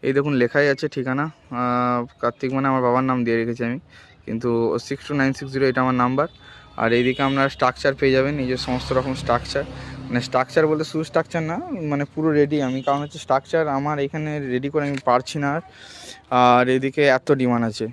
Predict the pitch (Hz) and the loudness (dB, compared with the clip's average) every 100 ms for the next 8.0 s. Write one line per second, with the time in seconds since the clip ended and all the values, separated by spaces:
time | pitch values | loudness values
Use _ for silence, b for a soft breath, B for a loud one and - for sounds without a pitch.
0 | - - 131 131 143 135 143 147 147 147 | -10 -6 -2 2 2 4 2 0 0 -2
1 | - 139 143 139 139 - 139 - 139 - | 0 0 4 4 4 2 0 0 -4 -2
2 | 135 - 131 139 131 135 135 135 135 143 | -6 0 4 6 6 4 4 4 2 0
3 | 117 120 135 120 120 131 139 B B B | 2 4 4 0 -2 -2 -4 B B B
4 | - 151 165 - 175 180 156 151 170 151 | -4 0 0 -2 -4 -2 0 0 0 0
5 | 170 147 143 151 165 160 147 135 - 147 | 0 0 0 0 -2 -2 -2 -4 -4 -4
6 | 156 143 135 135 135 135 131 135 127 127 | -4 -4 -4 -4 -4 -2 -2 0 0 0
7 | 143 135 131 117 127 135 131 131 131 | 0 -2 0 2 2 0 0 -2 -2